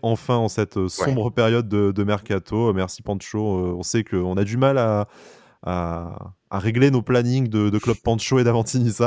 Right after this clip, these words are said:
Speaker 1: mais bon, quand on y arrive, c'est toujours un, c'est toujours un plaisir. Euh, pour nous parler du joueur, euh, il est supporter de l'O G C Nice, mais également, euh, assidu, euh, suiveur du championnat turc. C'est Vano. Salut Vano, comment ça va ?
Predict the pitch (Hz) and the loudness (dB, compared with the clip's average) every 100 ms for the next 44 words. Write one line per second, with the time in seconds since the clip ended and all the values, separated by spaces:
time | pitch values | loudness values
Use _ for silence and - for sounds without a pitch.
0 | 127 98 92 98 107 104 101 110 107 101 | 0 0 -2 -6 -2 0 2 2 -2 -6
1 | - 101 107 92 92 110 - 117 104 - | -4 0 0 0 -2 -6 -2 0 0 2
2 | 101 95 139 107 - - - - - 95 | 0 2 0 0 -6 -18 -20 -8 0 2
3 | 92 147 156 165 175 180 175 160 147 160 | 4 4 2 2 2 2 2 0 2 2
4 | 160 120 110 107 104 101 - - 127 139 | 2 2 2 2 0 -2 -2 0 2 2
5 | 127 117 113 - 113 120 117 - 98 98 | 2 2 2 0 0 0 -2 -2 -2 0
6 | 98 98 107 113 113 92 87 87 92 - | 0 0 0 0 2 2 0 0 0 -2
7 | - 127 117 127 107 95 - 127 117 113 | -4 -6 -4 0 2 0 -2 0 2 2
8 | 101 110 98 101 92 - - 156 - - | -2 -8 -4 -2 -2 -4 -4 -4 -4 -6
9 | - 95 127 139 131 - 127 123 123 120 | -2 2 2 2 0 -2 0 2 2 0
10 | 107 107 - 101 | 0 -2 0 -2